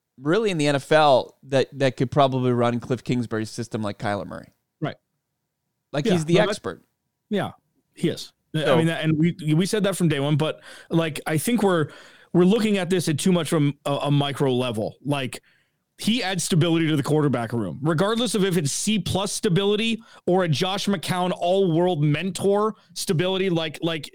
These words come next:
Speaker 2: Josh McCown is known to be at this point. Say it's somewhat tongue-in-cheek, but, you know, I mean, that's what he was known for towards the tail end of his career after leaving Chicago and, you know, at, staging with the Jets.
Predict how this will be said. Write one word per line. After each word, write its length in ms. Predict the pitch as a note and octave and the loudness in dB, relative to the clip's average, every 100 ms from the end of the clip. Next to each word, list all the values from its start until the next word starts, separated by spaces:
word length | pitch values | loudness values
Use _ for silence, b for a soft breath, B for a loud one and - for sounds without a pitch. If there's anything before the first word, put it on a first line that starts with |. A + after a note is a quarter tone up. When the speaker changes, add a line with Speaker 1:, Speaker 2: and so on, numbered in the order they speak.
| D#3+ D3+ | -4 -2
Speaker 2:
Josh 240 | F3+ F#3+ | -2 -2
McCown 260 | F#3+ F#3 F3+ | -4 -2 -2
is 140 | C#3+ | 0
known 240 | D#3+ F3 | 0 0
to 100 | E3 | 0
be 120 | D#3 F3 | -2 -2
at 60 | |
this 140 | D#3+ D3+ | -4 -4
point. 320 | E3+ E3+ E3+ B | -4 -4 -6 B
Say 180 | - G#3 | -4 -2
it's 140 | F#3+ - | -2 0
somewhat 240 | F#3 F3 | 0 0
tongue-in-cheek, 560 | F3 D#3+ D3 C#3+ D#3 - | -2 -2 -2 -2 -4 -4
but, 220 | D3 - _ _ | -4 -6 _ _
you 80 | E3 | -4
know, 80 | D#3+ | -2
I 80 | |
mean, 140 | F3+ F3 | 0 0
that's 260 | F#3 G3+ | -2 -4
what 200 | E3 F3+ | -2 0
he 60 | G3 | 2
was 140 | F#3 | 2
known 180 | E3+ G#3+ | 2 0
for 160 | E3 E3 | 0 0
towards 220 | E3 D3+ | 0 -2
the 40 | |
tail 220 | D3+ E3+ E3 | -2 -2 -2
end 120 | D#3 | -2
of 60 | |
his 160 | D3 C3+ | -4 -6
career 420 | - E3+ F3+ C3+ B B | -4 -4 -2 -6 B B
after 240 | E3 D#3 F3 | -8 -2 2
leaving 260 | F3 D#3 | 2 2
Chicago 500 | C#3+ D3 F3 F#3 D3 | 0 -2 -2 0 0
and, 100 | C#3+ | 0
you 60 | D3+ | 0
know, 120 | D#3 | -2
at, 220 | D#3 E3 | -4 -6
staging 500 | D3+ - F3 F#3+ D#3+ | -8 -6 -4 -4 -2
with 120 | D#3 C#3 | -2 -4
the 80 | |
Jets. 500 | C3 D#3 G3 C#3+ - | -4 -4 -6 -6 -10